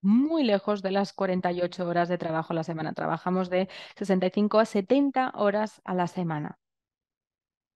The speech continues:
Y como miembro senior del departamento, tengo muchísimas responsabilidades y tengo que completar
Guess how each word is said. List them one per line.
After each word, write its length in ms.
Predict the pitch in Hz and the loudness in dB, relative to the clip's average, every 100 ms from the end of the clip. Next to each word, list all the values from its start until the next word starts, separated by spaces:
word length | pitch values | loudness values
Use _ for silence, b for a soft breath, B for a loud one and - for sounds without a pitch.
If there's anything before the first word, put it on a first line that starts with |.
| _ _ _ _ _ _ _ _ _ | _ _ _ _ _ _ _ _ _
Y 120 | 202 185 | -6 -4
como 320 | 180 175 170 | -4 -2 0
miembro 400 | 175 175 175 175 | 0 -2 -4 -6
senior 560 | - 196 190 180 165 175 | -2 0 2 0 -2 -4
del 240 | 180 160 | -4 -2
departamento, 920 | 165 - - 160 160 180 190 220 240 247 B B B _ _ | -4 -4 -8 -6 -4 -2 -2 -2 -4 -4 B B B _ _
tengo 340 | 208 190 180 185 | -6 -2 0 0
muchísimas 580 | 175 170 190 185 170 | 0 -2 -4 -2 -2
responsabilidades 1040 | 160 - 160 160 160 160 160 170 190 214 220 | -4 -6 -8 -6 -4 -2 -2 -2 -2 -2 -4
y 140 | - 202 | -2 -2
tengo 300 | 220 226 220 | 2 2 2
que 80 | 202 | 2
completar 540 | 208 208 202 175 180 | 0 0 -2 -4 -6